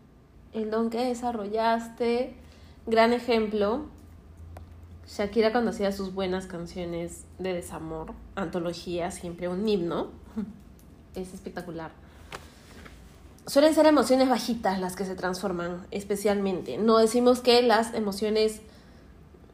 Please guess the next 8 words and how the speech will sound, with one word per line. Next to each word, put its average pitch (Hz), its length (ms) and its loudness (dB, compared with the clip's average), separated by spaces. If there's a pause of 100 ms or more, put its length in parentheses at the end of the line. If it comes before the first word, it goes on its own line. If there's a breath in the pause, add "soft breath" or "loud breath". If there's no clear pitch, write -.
(160)
de 233 140 4
alta 240 240 6
vibración 262 1120 6
no 208 300 -2
puedan, 202 480 4
porque 208 240 -6
obviamente 247 420 0
también. 262 540 -2